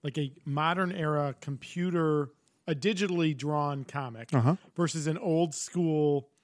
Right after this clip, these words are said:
Speaker 1: you know, paper,
Speaker 2: The cell
Speaker 1: ink.
Speaker 2: paper, yeah.
Speaker 1: Yeah, right.
Speaker 2: Yeah.
Speaker 1: It's
Speaker 2: A hundred percent.
Speaker 1: I, there was parts of it I liked. I mean, like, visually, it's bright. The color,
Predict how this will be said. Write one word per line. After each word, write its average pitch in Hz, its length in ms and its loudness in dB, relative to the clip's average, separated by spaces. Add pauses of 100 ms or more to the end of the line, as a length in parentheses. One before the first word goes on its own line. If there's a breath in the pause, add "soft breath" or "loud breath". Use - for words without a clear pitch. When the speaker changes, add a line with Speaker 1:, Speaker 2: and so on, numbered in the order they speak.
(280)
Speaker 1:
you 156 100 0
know, 135 200 -4 (120)
paper, 147 720 0 (140)
Speaker 2:
The 120 160 6
cell 123 240 8
Speaker 1:
ink. 165 120 6
Speaker 2:
paper, 110 360 6
yeah. 175 180 8
Speaker 1:
Yeah, 208 380 6
right. 165 140 4
Speaker 2:
Yeah. 117 120 4 (300 soft breath)
Speaker 1:
It's 190 200 0
Speaker 2:
A 165 80 6
hundred 165 260 4
percent. 117 340 0 (800)
Speaker 1:
I, 202 120 4 (220)
there 196 140 2
was 202 160 -2
parts 285 380 -4
of 233 60 -8
it 214 60 2
I 190 80 4
liked. 202 380 -6
I - 40 0
mean, 180 120 -2
like, 170 220 -2 (260)
visually, 156 840 2
it's 185 220 -4
bright. 147 480 -2
The 156 80 -6
color, 175 420 -4